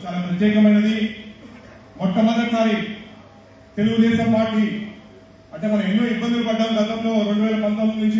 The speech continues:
ప-, ఇరవై నాలుగు దాకా రాక్షస ప్రభుత్వం నుండి మన మీద కేసులు పెట్టారు, మనల్ని బెదిరించారు,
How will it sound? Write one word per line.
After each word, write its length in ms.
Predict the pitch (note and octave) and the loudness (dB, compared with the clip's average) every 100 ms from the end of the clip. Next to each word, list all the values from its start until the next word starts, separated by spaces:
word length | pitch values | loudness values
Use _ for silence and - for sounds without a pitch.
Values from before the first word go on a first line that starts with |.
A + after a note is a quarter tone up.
| G#3+ | 0
ప-, 200 | G3+ F#3 | -4 -4
ఇరవై 180 | F#3 G#3+ G#3+ | -2 0 0
నాలుగు 200 | G#3+ G#3 | 0 -2
దాకా 200 | G#3+ G#3+ F#3+ - - - - - | -2 -2 -4 -8 -14 -20 -18 -12
రాక్షస 380 | F#3 A#3 A3 G#3 | -8 -6 -4 -4
ప్రభుత్వం 340 | G3+ A3 A3+ A3 G#3+ | -4 -4 0 0 2
నుండి 200 | A3 A3+ A3+ - - - - E3+ | 2 2 0 -2 -10 -18 -16 -8
మన 100 | G3 | -4
మీద 160 | G#3+ A3+ A3 - - - - - G3 | -2 0 0 -2 -6 -14 -20 -10 -2
కేసులు 300 | A3 B3 A3+ | -2 0 0
పెట్టారు, 400 | A3 A3+ G#3+ A3 A3 - - - - - | 0 2 2 2 -2 -6 -16 -20 -18 -6
మనల్ని 260 | G3+ G#3 G3 | 0 2 2
బెదిరించారు, 560 | F#3 A#3 - A#3 A3 | 2 2 0 2 2